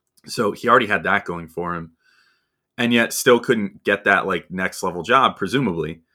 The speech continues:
you know, with just being the assistant at Kentucky. So I think that, I, I think what it seems like now, and I mean, there's nothing wrong with this. It would be like, like if you or I did anything to build up our resume, you know, sometimes you take a job just 'cause you know it's gonna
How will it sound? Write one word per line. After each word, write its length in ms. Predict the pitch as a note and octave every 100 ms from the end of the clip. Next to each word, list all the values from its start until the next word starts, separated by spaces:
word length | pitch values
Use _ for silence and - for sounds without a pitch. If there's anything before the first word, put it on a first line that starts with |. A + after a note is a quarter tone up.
| _ _ _ _
you 120 | A#2
know, 240 | F#2+ F2 F2+
with 300 | F#2+ G2 -
just 300 | - F#2 -
being 340 | G2 F2+ E2+ -
the 100 | F2+
assistant 440 | - F#2+ - E2+
at 100 | D#2+
Kentucky. 480 | G2 F2+ D3+ A#2+ D#2+
So 180 | - G2
I 60 |
think 220 | F#2+ B2
that, 200 | A#2 F2 - _ _ _ _ _ _ _ _ -
I, 160 | A#2 A#2
I 100 | A#2
think 220 | - C3+
what 100 | B2+
it 60 | G#2
seems 300 | - B2 G#2+
like 140 | G2
now, 380 | F#2+ B2+ A2 G2+
and 140 | G#2
I 40 | A2
mean, 120 | A2+
there's 160 | A2 B2+
nothing 240 | A#2+ F#2+
wrong 220 | F2+ G2+
with 120 | E2+
this. 220 | D#2+ E2 -
It 40 |
would 100 | F2
be 100 | G2
like, 260 | F2+ E2 - _ _ _ _
like 120 | C3+
if 120 | B2 A#2
you 140 | B2+
or 100 | A2
I 180 | A2 G#2+
did 180 | F#2 F#2
anything 400 | G2 F2 G2 F2+
to 60 |
build 220 | E2 F#2+
up 160 | F#2 F2+
our 100 | F2
resume, 440 | A2 G2 E2+ -
you 120 | F2 F2+
know, 160 | F2+
sometimes 420 | F#2 G#2 G#2 G2+
you 80 | F2
take 220 | D#2+ G2
a 40 | F2
job 340 | F#2+ G#2 E2+
just 200 | E2 D#2+
'cause 140 | F#2 E2
you 100 | E2+
know 180 | E2
it's 160 | E2+ -
gonna 340 | E2+ E2 E2